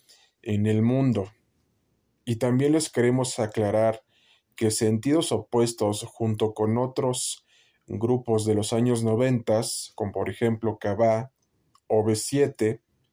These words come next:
y especialmente Magneto, revolucionaron una época musical que hasta el día de hoy sigue siendo recordada y en la actualidad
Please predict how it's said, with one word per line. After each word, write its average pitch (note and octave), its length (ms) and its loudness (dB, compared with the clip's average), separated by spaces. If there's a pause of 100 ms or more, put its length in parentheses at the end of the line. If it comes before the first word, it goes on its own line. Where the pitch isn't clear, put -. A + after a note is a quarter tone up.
(560)
y A2 160 -2
especialmente C3 960 0
Magneto, A2 800 0 (360)
revolucionaron A#2 1300 0 (160)
una B2+ 320 0
época B2 500 -2
musical G#2+ 800 -2 (1400)
que A#2+ 280 2
hasta A2+ 340 -2
el A2+ 120 4
día C#3 220 4
de A#2+ 160 4
hoy C3 360 0 (380)
sigue B2+ 360 0
siendo B2 580 0
recordada A2+ 880 0 (1000)
y A#2 140 0
en A#2 100 4
la A#2 80 4
actualidad A#2 720 0